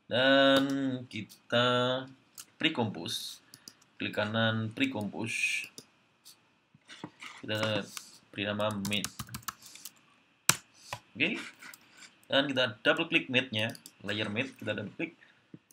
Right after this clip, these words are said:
Dan kita ke effect and preset. Kita ketik Colorama.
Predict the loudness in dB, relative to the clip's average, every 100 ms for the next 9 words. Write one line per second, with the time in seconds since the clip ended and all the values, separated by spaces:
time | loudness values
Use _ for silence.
0 | _ -20 _ _ _ _ 0 0 0 -8
1 | -10 -10 -2 2 2 2 -2 -6 -10 _
2 | _ _ -18 -18 -20 _ _ _ _ -2
3 | 0 0 -2 -6 -8 -4 -4 -2 -4 -4
4 | -2 -2 -4 _ -20 -20 -20 _ _ _
5 | _ _ _ _ -20 -20 -18 -20 -16 -8
6 | -8 -4 -4 -4 -6 _ _ _ _ -4
7 | 2 4 4 4 4 4 2 0 -6